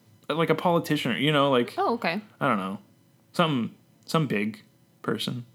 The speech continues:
Speaker 1: Maybe
Speaker 2: Mm.
Speaker 1: not famous, but, I don't know, a boss of some kind.
Speaker 2: Okay.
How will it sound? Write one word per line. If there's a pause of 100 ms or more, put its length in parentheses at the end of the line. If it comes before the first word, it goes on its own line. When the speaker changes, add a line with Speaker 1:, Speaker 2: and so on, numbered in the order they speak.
(120)
Speaker 1:
Maybe
Speaker 2:
Mm.
Speaker 1:
not
famous,
but, (1300)
I
don't
know, (320)
a
boss
of
some
kind. (120)
Speaker 2:
Okay.